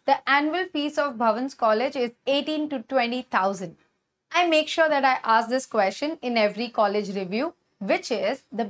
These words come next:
best thing about the college. So जब मैंने seniors से पूछा तो obviously उन्होंने कहा campus and the fest and the vibe and the canteen also. But when I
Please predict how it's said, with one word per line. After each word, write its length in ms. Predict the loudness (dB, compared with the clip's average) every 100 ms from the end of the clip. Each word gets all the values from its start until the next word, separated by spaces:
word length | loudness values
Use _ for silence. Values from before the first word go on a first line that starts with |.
| 0
best 160 | 0 0 -6
thing 100 | -2
about 220 | 0 0 -2
the 80 | -6 -8
college. 320 | -8 -14 -20 _ _
So 180 | 0 4 4
जब 180 | 2
मैंने 200 | 0 -2 -2
seniors 400 | 0 2 0 0
से 100 | -6 -6
पूछा 340 | -8 -2 0 2
तो 140 | 2 2
obviously 340 | 2 -2 -4 -6
उन्होंने 240 | -4 -6 -4
कहा 240 | -2 -2 2
campus 680 | 2 2 0 4 4 4 0
and 80 | 0
the 120 | -4 -2 2
fest 420 | 4 2 0 -4
and 180 | 0 0
the 60 | 0 0
vibe 440 | 2 2 -2 -4 -8 _ _ -8
and 120 | -6
the 120 | -2 0
canteen 400 | 0 -2 -6 0 4
also. 460 | 4 2 2 2 0 _ _ _ -4
But 320 | 2 2 2
when 160 | -2 0
I 140 | -2